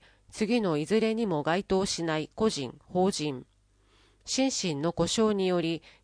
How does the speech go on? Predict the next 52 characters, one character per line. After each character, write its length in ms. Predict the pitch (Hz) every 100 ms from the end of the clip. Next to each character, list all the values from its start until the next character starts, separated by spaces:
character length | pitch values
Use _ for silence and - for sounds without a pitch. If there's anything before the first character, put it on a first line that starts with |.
| -
契 220 | 202 214
約 320 | 202 - 185
を 100 | 190
締 220 | 196 208
結 240 | - 220 202
す 180 | -
る 160 | 196 185
能 180 | 226 226
力 240 | 156 -
が 140 | 156 165
な 160 | 139
い。 80 | 135 _ _ _ _ _ _ _ _
破 80 | -
産 240 | - 254 226
者 160 | -
で、 180 | - - _ _ _ _ -
復 180 | - 175 -
権 240 | 220 214
を 80 | 208
得 120 | -
て 140 | - 165
い 120 | 127
な 140 | 131
い。 80 | - _ _ _ _ _ _ _ -
市 220 | - 208
の 200 | 147 123 _ _ -
入 180 | 214 247
札 300 | 226 220 214
参 260 | 214 220
加 240 | - 175 -
資 140 | -
格 240 | 247 -
者 180 | 240 233
名 220 | 226 247
簿 160 | 196 143
に 180 | 143 143
搭 200 | 202 208
載 240 | - 196
さ 140 | 196 165
れ 120 | 156
て 160 | 160
い 100 | 143
る 140 | 113 - _ _ _ _ -
物 160 | 185 -
品 180 | 233 220
な 140 | 220
ど 100 | 165
の 220 | 139 131
搭 220 | 120 196 202
載 260 | 185 175
除 280 | 151 139 139
く。 200 | - -